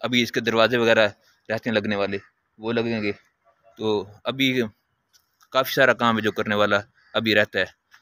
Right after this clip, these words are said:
तो मैंने सोचा कि आप लोगों को जो अंदर वाला जो व्यू कराता हूँ।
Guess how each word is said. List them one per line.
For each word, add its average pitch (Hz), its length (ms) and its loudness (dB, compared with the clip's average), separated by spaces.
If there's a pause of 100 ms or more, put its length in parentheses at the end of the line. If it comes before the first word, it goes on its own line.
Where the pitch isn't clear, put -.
(280)
तो 113 60 -10
मैंने 117 180 -2
सोचा 123 240 -2
कि 120 120 -2
आप 117 180 2
लोगों 113 240 -4
को 113 200 -4 (520)
जो 110 280 -8 (1000)
अंदर 120 200 0
वाला 113 340 4
जो 101 440 -2 (540)
व्यू 117 240 -2
कराता 104 340 -2
हूँ। 92 80 -6